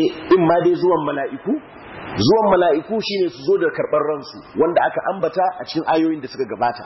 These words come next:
a karatunmu na jiya. Muka ga yanda zuwan mala'iku yake domin karɓar ran kafirai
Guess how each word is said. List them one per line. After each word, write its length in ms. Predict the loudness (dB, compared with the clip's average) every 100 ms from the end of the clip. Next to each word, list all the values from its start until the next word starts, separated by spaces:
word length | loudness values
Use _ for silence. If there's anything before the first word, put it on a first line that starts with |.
| -16
a 120 | -10
karatunmu 420 | -4 -4 -2 -2 -2
na 100 | -4
jiya. 220 | -4 -4 -6 -20 -18 -2
Muka 220 | 2 4
ga 140 | 4
yanda 280 | 4 2 0
zuwan 240 | 0 0 0
mala'iku 440 | -2 -4 -6 -6
yake 240 | -2 0 0
domin 260 | -2 -2 -2
karɓar 320 | -2 0 -2
ran 180 | -2 -4
kafirai 460 | -6 -4 -2 -2